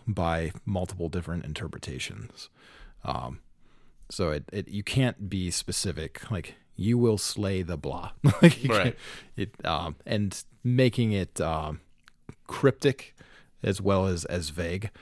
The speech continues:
Speaker 1: where it uses symbology rather than direct description of,
Speaker 2: Yeah.
Speaker 1: of something. Like, "The crow flies at midnight" might not be talking about a crow, and it might not be talking about midnight, um, but a metaphor for something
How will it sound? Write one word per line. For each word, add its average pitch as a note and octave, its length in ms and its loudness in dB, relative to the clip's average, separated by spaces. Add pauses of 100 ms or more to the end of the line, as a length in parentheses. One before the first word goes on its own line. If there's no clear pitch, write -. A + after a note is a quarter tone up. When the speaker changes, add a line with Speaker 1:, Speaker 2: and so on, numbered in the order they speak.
(200)
Speaker 1:
where E2+ 180 0
it E2 140 -2
uses F2 340 -4
symbology F2+ 920 -2 (100)
rather E2+ 300 -2
than E2 380 -4
direct E2+ 380 -8
description F#2+ 720 -4 (260)
of, G2+ 100 0
Speaker 2:
Yeah. E2 120 -4
Speaker 1:
of F#2 140 -4
something. A2 440 -2 (560)
Like, - 320 -8 (140)
"The G2+ 100 0
crow A2+ 320 6
flies F#2 400 0
at B1 80 -8
midnight" D#2 440 -4
might D#2 200 -6
not D#2+ 140 -8
be D2+ 100 -10
talking E2 260 -6
about D2+ 160 -4
a D2+ 60 -10
crow, E2+ 360 -2
and D2+ 80 -6
it D2+ 40 -8
might D#2 160 -8
not E2 160 -8
be - 80 -10
talking - 340 -10
about D2 320 -8
midnight, F2 480 -4 (500)
um, C#2+ 320 -4 (200)
but D2+ 200 -4 (200)
a F2 80 -2
metaphor D#2 460 -4
for E2+ 140 -8
something D#2+ 500 -6